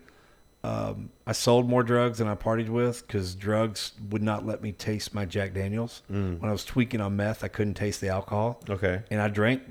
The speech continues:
Speaker 1: part of the reason I drank was the taste. I love the taste of Jack Daniels. And so I like to tell people Jack Daniels saved me from being strung out on meth.
Speaker 2: Mm.
Speaker 1: And it's kinda true.
Speaker 2: Yeah.
Speaker 1: Um,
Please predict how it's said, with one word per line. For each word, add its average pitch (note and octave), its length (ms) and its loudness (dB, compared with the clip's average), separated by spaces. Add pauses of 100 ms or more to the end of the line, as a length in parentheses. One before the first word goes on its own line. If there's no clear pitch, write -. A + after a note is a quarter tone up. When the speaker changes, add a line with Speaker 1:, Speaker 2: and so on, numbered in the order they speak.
(180)
Speaker 1:
part A#2+ 220 4
of - 20 2
the A2 80 0
reason A2+ 240 4
I G#2+ 60 2
drank A2 320 0
was F#2 160 -8
the G2+ 80 -4
taste. C#3 360 -4
I G2 40 -2
love G#2 340 0
the G#2+ 60 -6
taste A2 300 -2
of F#2+ 40 -10
Jack G#2 200 -4
Daniels. A#2 400 -4 (540)
And G#2+ 120 -2
so A2 180 4
I G#2 160 4
like B2 160 6
to A#2+ 80 -6
tell A#2 160 4
people G#2 300 0
Jack G2+ 300 -2
Daniels G#2+ 280 0
saved G2+ 300 -2
me G2+ 100 0
from F#2+ 220 -4
being F#2+ 180 -2
strung G#2 300 -2
out G2 100 0
on G2 160 0
meth. - 460 -4
Speaker 2:
Mm. F#2 360 -2
Speaker 1:
And G#2 220 -2
it's - 240 -4
kinda A2 260 -2
true. C#3+ 460 2
Speaker 2:
Yeah. G2 320 6
Speaker 1:
Um, G#2 400 2